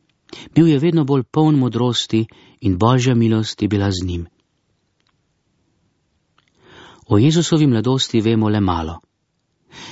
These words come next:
Jezus je trideset let živel skrito življenje v Nazaretu. Evangelist Luka pa kar dvakrat poudari, da je Jezus napredoval v modrosti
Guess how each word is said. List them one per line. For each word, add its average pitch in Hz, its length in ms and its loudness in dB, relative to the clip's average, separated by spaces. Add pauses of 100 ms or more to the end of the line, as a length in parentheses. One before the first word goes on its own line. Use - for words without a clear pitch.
(120)
Jezus 156 420 0
je 113 80 2
trideset 156 640 -2
let 139 360 0
živel 117 420 0
skrito 143 480 -2
življenje 104 640 0
v 92 80 -2
Nazaretu. 90 560 -4 (1300)
Evangelist 110 600 2
Luka 151 280 0
pa 104 180 -4
kar 151 200 -2
dvakrat 135 520 0
poudari, 113 500 0
da 104 120 -2
je 98 260 0 (320)
Jezus 120 420 0
napredoval 113 680 0
v 113 80 2
modrosti 110 680 -2